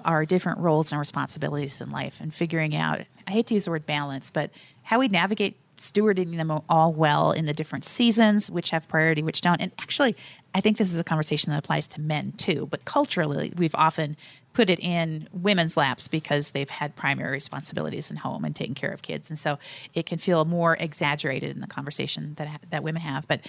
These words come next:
uh, so I think there's just complexity around that in general. But for Christian women in particular, I think it's hard because we lack a biblical framework for thinking about work and relationships. I think about my own life. I'm in my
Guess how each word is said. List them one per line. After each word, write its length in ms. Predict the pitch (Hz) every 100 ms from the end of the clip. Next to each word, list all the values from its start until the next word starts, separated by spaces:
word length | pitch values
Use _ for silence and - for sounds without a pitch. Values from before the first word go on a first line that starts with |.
| - - - _ -
uh, 200 | 180 165 -
so 180 | -
I 60 | 214
think 160 | - -
there's 160 | 220
just 140 | 220 -
complexity 520 | 175 220 214 180 175
around 220 | 156 151
that 180 | 151 -
in 160 | - 160
general. 520 | 165 165 156 175 202 -
But 300 | 190 180 - -
for 140 | 208
Christian 320 | - 427 208
women 180 | 190 175
in 80 | 160
particular, 400 | 180 - 349 156
I 60 |
think 180 | 170 -
it's 140 | - -
hard 520 | - 247 320 147 180
because 460 | 185 - 185 175 - - - -
we 120 | 196
lack 360 | 190 180 208 -
a 40 |
biblical 360 | 180 165 165 156
framework 680 | - 208 254 214 - 180
for 260 | - - 175
thinking 420 | - 220 214 170
about 280 | 160 156 147
work 280 | 156 147 -
and 120 | -
relationships. 840 | 151 143 143 - 151 - - - - - - - - -
I 40 |
think 200 | 190 202
about 260 | 175 151 -
my 180 | 147 -
own 240 | 226 285
life. 240 | 151 143 156
I'm 160 | 175
in 100 | 170
my 220 | 165 156